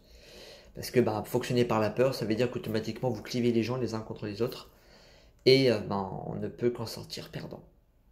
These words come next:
pour tout le monde. Alors gagnant peut-être pour vous, parce que du coup, euh, vous serez peut-être réélu, c'est-à-dire qu'il y a des personnes qui se diront, voilà, ils ont quand même maîtrisé un minimum la situation en évitant que ça s'envenime,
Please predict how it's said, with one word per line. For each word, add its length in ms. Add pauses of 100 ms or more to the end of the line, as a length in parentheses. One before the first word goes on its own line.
(100)
pour 140
tout 140
le 60
monde. 200 (500)
Alors 200
gagnant 240
peut-être 260
pour 140
vous, 140
parce 180
que 100
du 140
coup, 260
euh, 140
vous 160
serez 500 (260)
peut-être 400
réélu, 380
c'est-à-dire 320
qu'il 760
y 20
a 40
des 120
personnes 360
qui 120
se 60
diront, 180
voilà, 560
ils 160
ont 320
quand 100
même 160
maîtrisé 420
un 60
minimum 380
la 60
situation 760
en 140
évitant 340
que 60
ça 80
s'envenime, 500